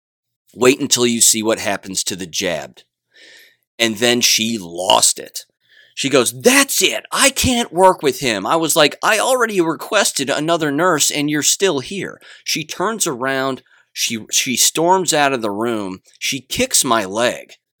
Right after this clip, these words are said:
like, runs right past me, hits my leg. I was like, "Wait a minute, what's going on?" And then she's out the door, and she's leaves, and she leaves, and she's shouting down the hallway for another nurse to come in.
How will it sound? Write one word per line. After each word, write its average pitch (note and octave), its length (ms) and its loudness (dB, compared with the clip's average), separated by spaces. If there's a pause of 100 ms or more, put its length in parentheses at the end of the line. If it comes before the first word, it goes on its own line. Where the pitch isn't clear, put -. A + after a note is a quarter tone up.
(120)
like, A2 200 -4
runs E3 340 2
right C#3 300 4
past A#2+ 400 -2
me, A#2 160 -4
hits D3 340 0
my B2 180 2
leg. G2+ 360 -4
I A#2+ 80 0
was B2 200 -4
like, B2 240 -2
"Wait - 260 -2
a G#2+ 60 -4
minute, F2 300 -8
what's - 240 -6
going E3+ 300 -2
on?" E3 200 -4 (500)
And C#3+ 120 0
then C#3+ 80 0
she's C#3 280 0
out B2 200 6
the C3+ 80 -6
door, A2+ 240 0
and A2 80 -6
she's A#2+ 260 -4
leaves, C3 420 -2
and A2+ 140 -4
she C3 100 -6
leaves, B2+ 360 -2
and A#2 160 -6
she's A#2 160 -2
shouting D#3+ 560 2
down A#2 240 -2
the A2 100 -2
hallway G2+ 600 -2 (580)
for C3+ 180 2
another A2 340 0
nurse G2 280 -6
to G2+ 80 -8
come A#2 260 -6
in. D3 240 -4